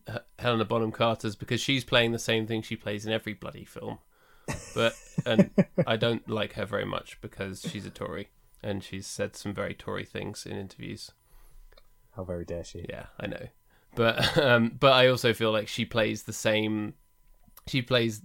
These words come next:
Speaker 1: like, really to type in a lot of films. There's a few things like The King's Speech where she does more naturalistic acting. Was it The King's Speech?
Speaker 2: Yeah,
Speaker 1: Um, where she,
Speaker 2: yeah.
Speaker 1: she does more naturalistic acti-, acting and she's very good. But I think of her as being part of the,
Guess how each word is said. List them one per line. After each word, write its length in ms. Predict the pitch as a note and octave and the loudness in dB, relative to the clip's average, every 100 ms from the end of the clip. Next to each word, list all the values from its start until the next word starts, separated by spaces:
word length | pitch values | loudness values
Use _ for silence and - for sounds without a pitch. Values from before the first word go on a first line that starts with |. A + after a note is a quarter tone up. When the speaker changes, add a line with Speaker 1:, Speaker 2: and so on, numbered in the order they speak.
| - | -6
Speaker 1:
like, 220 | A#2+ A2+ | -4 -2
really 360 | A#2 A#2 A2+ A2+ | 0 0 2 -2
to 120 | A2+ | -4
type 380 | A2+ - G#2 - - | -6 0 0 0 -2
in 80 | |
a 60 | G#2 | -2
lot 220 | G#2 G#2 | 0 -4
of 60 | - | -6
films. 320 | - G#2 A2+ | -4 -4 -4
There's 220 | C#3 F#3+ G#3 | -6 -4 -4
a 40 | |
few 260 | F3+ F3+ F3+ | -6 -2 0
things 400 | E3+ D3+ C3+ B2 | 2 2 2 0
like 220 | A#2+ A2 | 0 0
The 80 | A2+ | -4
King's 340 | - B2 A2+ A2 | -2 0 0 -2
Speech 440 | - B2+ A2+ - | -4 -2 -2 -4
where 140 | A2+ G#2+ | -4 -4
she 140 | - | -4
does 160 | G#2+ G#2+ | -4 0
more 180 | G#2+ A2 | 0 2
naturalistic 640 | A2 A2 A2 G#2+ - A2 | 0 -4 -6 -8 -6 -6
acting. 420 | A2 - - A2 A#2 | -6 -6 -8 -8 -6
Was 120 | D#3 | -8
it 80 | F3 | -8
The 60 | |
King's 300 | F3 G3 F3+ | -10 -8 -8
Speech? 480 | - F#3 F3+ - - _ _ _ _ - - | -8 -8 -8 -10 -20 _ _ _ _ -20 -8
Speaker 2:
Yeah, 300 | B2 A#2 G#2 | 0 0 2
Speaker 1:
Um, 260 | A#2 A2+ | 2 2
where 140 | A#2+ A#2 | 2 2
she, 140 | A2 | 0
Speaker 2:
yeah. 60 | C#3+ | 0
Speaker 1:
she 140 | D3 | 2
does 160 | C#3 C3+ | 4 4
more 160 | B2+ | 4
naturalistic 460 | A#2+ G#2 - A2 A2+ | 4 2 -2 -4 -2
acti-, 560 | A2 G#2+ G#2+ A2+ G2+ - | -4 -4 -8 -6 -8 -6
acting 320 | G#2+ G#2 - | -8 -6 -6
and 100 | G#2 | -6
she's 220 | G2 G#2+ G#2 | -6 -8 -4
very 200 | G#2+ G#2 | -4 -2
good. 300 | A2 G#2+ - | -4 -6 -4
But 120 | A2 | -2
I 80 | A2 | -2
think 320 | - B2+ A2+ | -2 -4 -4
of 160 | A#2+ - | -10 -4
her 400 | A#2+ A2+ A2+ A2 _ _ - - - - | 0 2 0 -2 _ _ -20 -20 -20 -6
as 140 | A2 - | -6 2
being 260 | A#2+ A2+ | 4 4
part 360 | - B2+ A2+ A2+ | 2 4 4 4
of 160 | A2 G#2+ | -2 0
the, 340 | A#2 A#2 A2+ | 0 0 -2